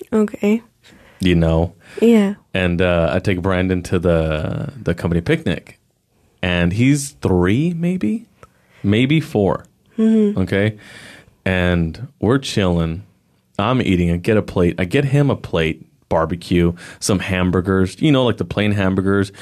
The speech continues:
Speaker 2: You get the bundle pack of the buns. They kinda look like, you know, they're, like, great value. They're the Wish style of buns. They don't really taste good.
Speaker 1: Mm-hmm.
Speaker 2: And the only toppings are onions, lettuce, ketchup, and mustard or whatever.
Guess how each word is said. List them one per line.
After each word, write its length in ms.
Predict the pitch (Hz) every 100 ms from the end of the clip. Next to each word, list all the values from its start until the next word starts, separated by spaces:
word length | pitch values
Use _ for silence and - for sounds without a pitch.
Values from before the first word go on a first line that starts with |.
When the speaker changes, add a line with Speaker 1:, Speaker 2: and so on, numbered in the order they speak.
| - -
Speaker 2:
You 120 | 101
get 200 | 101 104
the 60 | 101
bundle 340 | 85 92 92
pack 260 | 87 95 92
of 80 | 90
the 60 |
buns. 580 | 85 87 90 90 92 87
They 100 | 95
kinda 300 | 90 98 92
look 260 | 90 92 -
like, 440 | 90 85 85 - - - - - - _ _
you 160 | - 92
know, 400 | 87 85 80 80 - - - - -
they're, 320 | - 110 98
like, 180 | 90 92
great 340 | 90 98 92 90
value. 500 | 92 85 87 90 87
They're 140 | 98
the 120 | 90
Wish 380 | 85 87 92 -
style 360 | - 85 85 87
of 180 | 85
buns. 520 | 87 85 85 82 - - _ _ -
They 220 | 90 95
don't 180 | 95 95
really 180 | 92
taste 400 | 87 - 87 87
good. 320 | - 90 87 - - -
Speaker 1:
Mm-hmm. 420 | 233 233 240 240 -
Speaker 2:
And 380 | - 180 175 170
the 80 |
only 200 | 92 95
toppings 440 | 90 90 87 92 87
are 180 | 90 87
onions, 460 | 92 92 90 90 -
lettuce, 580 | 90 87 87 85 - -
ketchup, 360 | - 85 85 85
and 320 | 82 78 76
mustard 520 | 90 85 - 78 71 -
or 80 | 85
whatever. 480 | 85 80 76 73